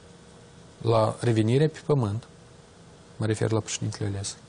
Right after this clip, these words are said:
și mai puțin declarații de acestea acide, pentru că el nu ajută cu nimic. Eu am văzut astăzi declarațiile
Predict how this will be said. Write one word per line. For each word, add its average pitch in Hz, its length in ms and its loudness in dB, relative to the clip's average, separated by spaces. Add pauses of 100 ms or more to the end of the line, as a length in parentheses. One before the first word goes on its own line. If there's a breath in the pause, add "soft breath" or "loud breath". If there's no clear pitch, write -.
(160)
și - 140 -6
mai 143 80 2
puțin 160 240 2
declarații 131 520 2
de 104 60 -2
acestea 107 320 -4
acide, 101 280 -6
pentru 113 240 -6
că - 60 0
el 143 60 6
nu 135 140 2
ajută 117 240 0
cu - 120 -8
nimic. 104 220 0 (340 loud breath)
Eu 127 100 4
am 127 60 6
văzut 143 260 2
astăzi 131 300 2
declarațiile 120 720 2